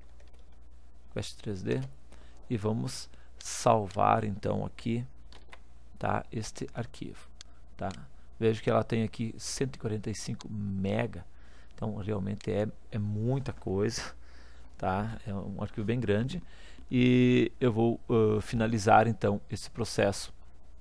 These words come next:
de download do Quest três D. Então, quando finalizar,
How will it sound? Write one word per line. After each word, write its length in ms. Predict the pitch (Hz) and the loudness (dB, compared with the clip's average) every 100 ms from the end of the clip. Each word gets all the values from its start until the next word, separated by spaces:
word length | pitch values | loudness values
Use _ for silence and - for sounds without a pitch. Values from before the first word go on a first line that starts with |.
| - - - - - - - - - - - | -12 -12 -12 -12 -12 -12 -12 -10 -10 -8 0
de 120 | 110 | 4
download 640 | 107 110 104 107 135 - - - - - | 6 4 4 4 2 -4 -12 -14 -12 -2
do 100 | 117 | 2
Quest 300 | 110 107 - | 2 2 0
três 240 | 143 135 | 2 4
D. 200 | 131 247 - - - - - - - | 4 4 0 -10 -12 -12 -12 -12 0
Então, 200 | 139 147 | 0 4
quando 180 | 147 | 2
finalizar, 640 | 143 151 151 139 151 170 | 2 0 0 6 8 8